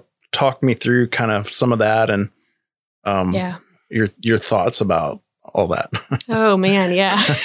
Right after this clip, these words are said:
Speaker 1: If,
Speaker 2: Good
Speaker 1: if you will,
Speaker 2: question.
Speaker 1: but if, you know,
Speaker 2: <laughs>
Speaker 1: again, no judgment if that's just not an area you wanna get into.
Speaker 2: Oh, I appreciate that. Thank you.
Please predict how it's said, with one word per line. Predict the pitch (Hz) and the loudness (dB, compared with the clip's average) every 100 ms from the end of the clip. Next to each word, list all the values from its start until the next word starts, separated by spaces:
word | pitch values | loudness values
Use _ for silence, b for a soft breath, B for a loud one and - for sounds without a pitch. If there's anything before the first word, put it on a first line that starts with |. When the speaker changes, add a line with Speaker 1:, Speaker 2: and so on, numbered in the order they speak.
| 156 - B B | -2 -2 B B
Speaker 1:
If, | 175 262 - | 0 2 2
Speaker 2:
Good | - | 4
Speaker 1:
if | 285 | 4
you | 220 | 6
will, | 240 202 120 | 4 4 4
Speaker 2:
question. | - | 4
Speaker 1:
but | 147 | 2
if, | 151 - | 2 0
you | - | 2
know, | 127 | 2
Speaker 2:
<laughs> | 120 | 2
Speaker 1:
again, | 139 156 131 107 - b b | 2 2 2 0 -4 b b
no | 139 | 0
judgment | 139 135 127 117 113 | 2 2 2 0 0
if | - | 0
that's | - - | 0 0
just | - - | -2 0
not | 110 - | 0 0
an | 104 | 0
area | 107 95 | 0 0
you | |
wanna | 92 90 | 0 -2
get | 113 | -2
into. | 113 - - - | -4 -4 -8 -4
Speaker 2:
Oh, | 208 | 0
I | 185 | 0
appreciate | 185 202 190 185 180 | 0 0 0 -2 -2
that. | 196 | -4
Thank | 190 196 196 | -2 -2 -2
you. | 202 | -8